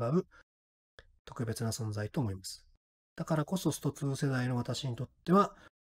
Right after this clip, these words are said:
当然、そして依存症の子供たちにとっては、今の自分と重ね、将来の目標となるような、えー、リビングヒーローなのではないかと思います。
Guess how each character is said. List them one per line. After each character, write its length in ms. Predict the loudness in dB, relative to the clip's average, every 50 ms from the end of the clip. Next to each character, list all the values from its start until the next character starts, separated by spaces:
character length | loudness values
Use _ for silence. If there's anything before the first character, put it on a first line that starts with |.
| _ _ _ _ _ _ _ _ _
当 220 | -6 -2 0 0 2
然、 180 | 2 2 0 -2 -6
そ 140 | -8 -6
し 120 | -6 -6 -4
て 100 | -4 -2
依 40 | -2
存 260 | 0 0 0 0 -2
症 160 | -2 -2 -2
の 100 | -2 -2
子 120 | -2 -2
供 180 | -2 -2 -2 -2
た 120 | -4 -6
ち 120 | -6 -4 -4
に 100 | -6 -4
と 120 | -6 -8
っ 40 | -10 -10 -8 -2
て 80 | 0
は、 100 | 0 2 2
今 160 | 2 2 2
の 80 | 0 0
自 140 | -2 -4
分 220 | -4 -4 -4 -4 -4
と 300 | 0 0 0 0 -2 -6 _
重 240 | -10 -8 -4 -2
ね、 200 | 0 0 0 -2 -4 -14 -20 _ _ _ _ _
将 240 | -8 -6 -4 -2
来 160 | 0 0 0 0
の 80 | -2
目 160 | -2 -4 -6
標 200 | -8 -8 -8 -6
と 60 | -4 -2
な 100 | -2 -2
る 80 | -2
よ 100 | -2 0
う 20 | 0
な、 200 | 0 0 0 -4 -14 -20 _ _ _ _ _ _ _ _ _ _ _ _
え 180 | -6 -4 -4 -2
ー、 20 |
リ 100 | -2 -4
ビ 100 | -4 -4
ン 60 | -4 -4
グ 60 | -4
ヒ 140 | -2 -2 -2
ー 80 | 0
ロ 140 | 0 -2 -2
ー 40 | -2
な 120 | -2 -2
の 160 | -2 -4 -4 -6 -6
で 100 | -4 -2
は 140 | -2 0 0
な 160 | 0 0 -2
い 80 | -2 -4
か 140 | -6 -8
と 120 | -2 -2 -2
思 340 | -2 0 -2 -2 -2 -2 -4
い 120 | -6 -6
ま 140 | -6 -6 -4
す。 300 | -4 -6 -8 -10 -14